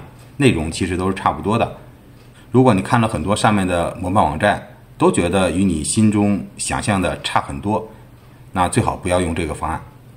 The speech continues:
最后说一下建议，我觉得网站的本质就两点，一个是内容，一个是形式。在实际做网站的过程中，经常容易犯的一个错误，那就是在形式上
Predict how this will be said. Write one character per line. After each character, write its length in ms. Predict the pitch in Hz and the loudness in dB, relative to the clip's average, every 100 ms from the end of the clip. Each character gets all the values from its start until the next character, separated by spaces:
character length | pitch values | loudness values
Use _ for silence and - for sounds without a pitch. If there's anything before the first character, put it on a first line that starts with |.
| - - - - | -20 -20 -18 2
最 100 | 127 | 6
后 100 | 123 | 6
说 140 | 120 | 6
一 40 | 113 | 4
下 100 | 110 | 4
建 240 | 127 113 | 4 4
议， 140 | 87 - - - - - | 4 -2 -12 -20 -18 -8
我 80 | 90 | 0
觉 120 | 107 | 4
得 220 | 139 123 | 4 4
网 260 | 95 71 85 | 2 0 2
站 180 | 160 | 4
的 60 | 131 | 4
本 240 | 123 71 | 2 -2
质 280 | - 135 82 | 2 4 4
就 240 | - 101 80 | 2 2 2
两 180 | 82 | 0
点， 180 | 104 78 - | 0 -2 0
一 100 | 104 | 0
个 80 | |
是 140 | 110 95 | 2 2
内 200 | 135 107 | 4 4
容， 200 | 76 64 | 0 -2
一 60 | 95 | -2
个 100 | 98 | 0
是 100 | 98 | -2
形 240 | - 76 | -2 -4
式。 240 | - 123 - - - - - | -2 -2 -4 -16 -20 -16 0
在 160 | 117 | 0
实 120 | - 95 | 2 -2
际 80 | |
做 160 | 113 117 | 0 2
网 140 | 78 | 2
站 180 | 92 107 | 2 2
的 140 | 87 76 | 0 -2
过 240 | - 107 | 0 0
程 200 | 98 104 | 2 4
中， 260 | 120 127 123 - - - - - | 6 6 4 -6 -18 -20 -20 -2
经 160 | 160 | 2
常 160 | 131 117 | 6 6
容 80 | 98 | 4
易 80 | 120 | 4
犯 240 | 139 117 | 2 2
的 120 | 95 | 2
一 100 | 98 | 2
个 80 | 113 | 2
错 240 | 120 165 | 0 2
误， 140 | 107 87 | 2 2
那 120 | 90 | 0
就 140 | 92 | 0
是 300 | 90 98 90 | 0 0 0
在 280 | 76 104 87 | 2 2 2
形 280 | 78 - 90 | 2 -2 -2
式 120 | - | -2
上 320 | 113 85 - | 2 0 -2